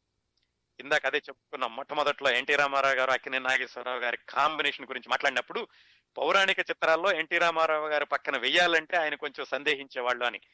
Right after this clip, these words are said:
ఇది సందర్భం అన్నమాట. ఈ కృష్ణార్జున యుద్ధం,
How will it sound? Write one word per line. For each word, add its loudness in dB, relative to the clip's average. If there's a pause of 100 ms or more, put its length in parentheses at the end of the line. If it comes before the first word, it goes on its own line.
(280)
ఇది 0
సందర్భం 0
అన్నమాట. -4 (1040)
ఈ -2
కృష్ణార్జున 0
యుద్ధం, 0